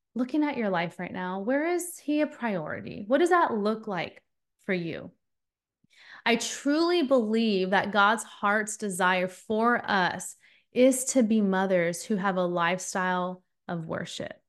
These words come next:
who are spirit-led, spirit-filled, awakened, and aware of him in our daily lives. And I'll be the first to admit that it's just simply hard sometimes, okay? If I had it my way, this is how my day would look.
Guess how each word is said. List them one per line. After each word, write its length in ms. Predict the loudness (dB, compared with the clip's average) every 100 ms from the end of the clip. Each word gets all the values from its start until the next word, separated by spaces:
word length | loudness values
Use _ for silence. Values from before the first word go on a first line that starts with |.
| _ _ _ -20 2
who 120 | 6
are 140 | 6 4
spirit-led, 1120 | -2 0 2 2 0 -2 0 0 0 -4 -10 _ _ -12 -10
spirit-filled, 1120 | -2 4 6 6 2 0 4 4 2 -2 -4 -10 _ -20 0
awakened, 880 | 2 4 4 4 4 2 0 0 -2
and 180 | -2 0
aware 540 | 0 -2 -2 0 0
of 240 | 0 -4 -8
him 380 | -6 -2 -2 -2
in 180 | -2
our 160 | 0 -2
daily 640 | -2 0 0 0 0 0
lives. 800 | -2 -2 -2 -2 -6 -10 -10 -10 _ _ _ _ -12 0
And 100 | 4
I'll 120 | 4
be 100 | 6
the 100 | 4
first 360 | 4 4 4 0
to 60 |
admit 200 | 0 0
that 220 | 0 0 -4 _ _ 2
it's 280 | 2 2 -2
just 280 | -2 0
simply 320 | 2 2 4 2
hard 260 | 4 2
sometimes, 720 | 0 -2 -2 -2 -4 -10 -12 -2
okay? 560 | 0 4 4 4 2 -6 _ _ _ 4
If 200 | 6 6
I 120 | 4
had 320 | 4 4 6
it 180 | 2 2
my 400 | 0 2 2 2
way, 300 | 2 0 0
this 160 | -2 -2
is 140 | -4
how 200 | -2 0
my 280 | 0 0 0
day 180 | -2 -2
would 180 | -4
look. 200 | -4 -6